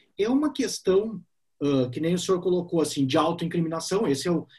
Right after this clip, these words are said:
é o que, é o primeiro <coughs> direito que aparece, que é uma cláusula pétrea, lá, um direito fundamental, um dos incisos do artigo quinto, que é uma interpretação à brasileira,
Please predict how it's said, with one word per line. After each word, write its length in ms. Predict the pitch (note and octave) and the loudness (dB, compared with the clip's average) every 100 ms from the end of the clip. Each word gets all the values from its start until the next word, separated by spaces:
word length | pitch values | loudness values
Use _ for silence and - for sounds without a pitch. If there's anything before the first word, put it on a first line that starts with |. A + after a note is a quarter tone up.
| _ | _
é 80 | C#3+ | -2
o 60 | |
que, 160 | D3 F#3 | 2 2
é 80 | E3 | 2
o 100 | E3 | 2
primeiro 460 | G3 F#3 A#3 B3 | 4 6 6 6
<coughs> 20 | |
direito 360 | E3 F3 G#3+ - | 6 6 4 0
que 80 | F3 | -4
aparece, 560 | - C#3+ E3+ - A#3+ - _ _ | -4 -4 -4 -4 -8 -12 _ _
que 140 | C#4 | 0
é 40 | G3 | 2
uma 280 | F3+ G#3 G#3 | 0 -4 -4
cláusula 520 | G3 F3+ F#3 E3+ F3 | -2 0 0 0 -4
pétrea, 460 | - D3+ F3+ D3 | -2 -2 -2 -4
lá, 100 | C3+ | -6
um 80 | D3+ | -4
direito 360 | C3+ C#3 F3 - | -2 -2 -2 -6
fundamental, 680 | D#3 D3+ D#3 C3+ D#3 D#3+ D#3 | -8 -8 -10 -8 -6 -4 -6
um 60 | |
dos 160 | D3+ C#3 | -8 -6
incisos 460 | D3+ D3 E3 D#3 | -6 -6 -8 -6
do 100 | C#3 | -8
artigo 380 | D3+ - D3 E3+ | -10 -10 -10 -10
quinto, 340 | - F#3 F#3+ - _ _ _ | -4 -4 -4 -14 _ _ _
que 80 | A#3+ | -2
é 60 | |
uma 160 | A3 A#3 | 2 2
interpretação 680 | A3+ G#3 G#3 G#3 G3+ G#3+ G#3+ | 4 0 0 -2 -2 -2 -2
à 60 | |
brasileira, 680 | F#3+ G3+ F#3 F#3 F#3+ G#3 F3 | -2 -4 -2 4 4 4 0